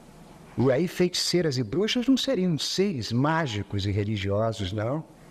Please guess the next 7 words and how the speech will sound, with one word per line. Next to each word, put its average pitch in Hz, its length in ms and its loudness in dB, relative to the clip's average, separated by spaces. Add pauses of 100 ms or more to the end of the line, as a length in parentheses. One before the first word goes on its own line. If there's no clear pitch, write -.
(140)
Seriam 165 380 0
pensadoras 202 840 -2
da 208 160 -2
natureza. 214 800 -4 (960)
Aí 151 220 4
leiam 220 260 4
Michelet. 190 640 0